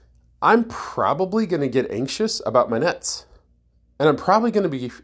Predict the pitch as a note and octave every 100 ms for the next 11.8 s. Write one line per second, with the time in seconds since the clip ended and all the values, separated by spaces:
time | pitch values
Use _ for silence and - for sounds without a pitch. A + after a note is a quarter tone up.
0 | - A#2 C3 G#3 G#3+ F#3 - D3+ - C#3+
1 | C3 A2+ C#3+ - C#3 A#2+ A2 _ A2 A2+
2 | A2 - _ _ A#2 - A3 - - B2+
3 | B2+ C3 C#3+ G3+ F#2 - _ _ _ _
4 | _ _ _ _ _ _ _ _ _ B2
5 | B2+ B2+ B2 A#2+ A2+ E3 F#3 F3 D3+ C3
6 | B2+ B2 A#2+ A#2+ G2 D#3 C#3 A#2+ A#2 -
7 | A#2+ A#2+ C#3+ B2 - B2+ - A#2+ A2 A2
8 | - _ _ - G#2+ F#2+ - A#2+ A#2 A2
9 | G#2 F#2+ G2+ D3 C#3 G#2+ G2+ - - A#2
10 | A2 A2+ A2+ G#2+ A2+ - A3 - A3 G3+
11 | F3 C#3+ A2 G2+ F#2+ C3 A#2